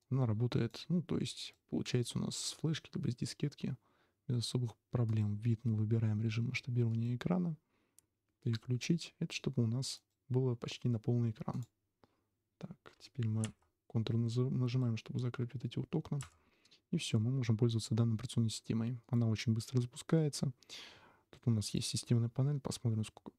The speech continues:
Так, артефакт какой-то пошел, странно. Системный мониторинг. Тут у нас три процента. И триста девяносто четыре уз-, оперативки вставляет из пятьсот одиннадцати. Окей.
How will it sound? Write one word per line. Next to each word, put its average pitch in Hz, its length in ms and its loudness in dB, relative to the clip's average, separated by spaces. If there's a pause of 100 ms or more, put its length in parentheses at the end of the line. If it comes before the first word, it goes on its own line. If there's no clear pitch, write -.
(120)
Так, - 380 -2 (640)
артефакт 120 460 -2
какой-то - 360 -6
пошел, 139 340 -2
странно. 131 500 -4 (520)
Системный 120 360 0
мониторинг. 139 520 2
Тут - 180 -20
у - 60 -2
нас - 240 -4
три 123 180 4
процента. 147 640 0 (580)
И 135 500 2 (100)
триста 139 300 -2
девяносто 117 260 2
четыре 117 320 0 (140)
уз-, 113 360 -2 (200)
оперативки 120 580 -4 (840)
вставляет 151 340 0
из 151 120 -2
пятьсот - 460 -4 (960)
одиннадцати. 110 640 -2 (1300)
Окей. 139 440 -4